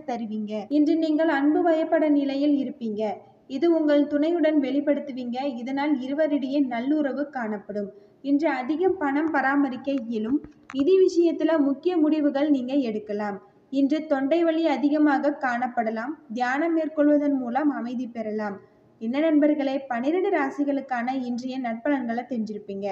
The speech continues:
இந்த வீடியோ உங்களுக்கு பயனுள்ள தகவலை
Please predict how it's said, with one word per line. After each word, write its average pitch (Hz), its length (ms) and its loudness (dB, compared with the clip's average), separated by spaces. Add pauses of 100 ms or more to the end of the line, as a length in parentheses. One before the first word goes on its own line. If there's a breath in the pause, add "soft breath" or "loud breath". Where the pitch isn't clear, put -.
(480 loud breath)
இந்த 254 140 -2 (120)
வீடியோ 285 300 4 (160)
உங்களுக்கு 262 380 -2 (140)
பயனுள்ள 330 380 2 (140)
தகவலை 285 400 2